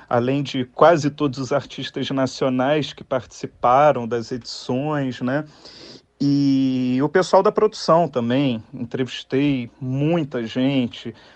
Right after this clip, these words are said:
desde a Ingrid Berger, que é responsável pelos camarins, até o Maurice Hughes, que é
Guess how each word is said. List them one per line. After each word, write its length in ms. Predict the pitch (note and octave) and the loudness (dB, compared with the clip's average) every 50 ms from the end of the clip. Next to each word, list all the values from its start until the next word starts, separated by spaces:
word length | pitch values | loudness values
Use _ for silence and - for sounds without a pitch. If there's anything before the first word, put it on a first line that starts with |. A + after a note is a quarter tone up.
| _ _ | _ _
desde 400 | - A#2+ B2 C#3 C#3+ B2+ A#2+ C3+ | -2 0 0 2 0 0 0 0
a 400 | C3+ B2 A#2+ A2+ A2 G#2 - G2 - - _ _ _ | 2 4 4 2 2 2 0 -2 -6 -10 _ _ _
Ingrid 420 | - C#3 D3+ D3 C3 C#3 B2 A#2 B2+ | -2 0 0 0 0 -2 -4 -4 -6
Berger, 760 | A2 A2 C3 C#3+ D3+ D#3+ D3+ B2 B2+ A#2 A#2+ A#2+ A2+ - - | 0 2 4 4 6 4 2 2 0 -4 -2 -4 -4 -4 -4
que 100 | - C3 | -2 -2
é 60 | B2 | -2
responsável 840 | A2 C3 C3 - - - C3 A#2+ - - C#3 C#3+ D3+ C#3+ B2+ B2+ | 0 -2 -4 -4 -4 -6 -6 -6 -2 2 4 6 6 6 4 0
pelos 300 | A#2+ - C3 A#2+ A2+ - | -4 -4 -6 -6 -6 -6
camarins, 800 | - C3+ A#2+ A#2+ A#2 A2 A2+ B2 C3+ C#3+ C3+ B2+ A#2+ A#2 - - - - - - - _ | -6 -4 -4 -2 -4 -4 -4 -2 -2 -2 0 0 -2 -2 -4 -10 -18 -20 -20 -20 -8 _
até 380 | A#2+ A2+ - _ - C3+ C#3 | -6 -6 -4 _ -2 0 0
o 100 | C3 B2+ | 0 0
Maurice 460 | A#2+ B2 C3+ C#3 C3+ C3+ B2 - - | 2 2 2 2 2 -2 -4 -6 -12
Hughes, 580 | - - C3+ D3+ E3+ F3 D#3 C3+ A#2 - - - | -4 0 0 2 2 0 -2 -4 -6 -12 -16 -16
que 160 | - - C3 | -6 -2 2
é 340 | B2+ A#2+ A#2 A#2 G#2+ G#2 G#2+ | 4 4 4 4 2 0 0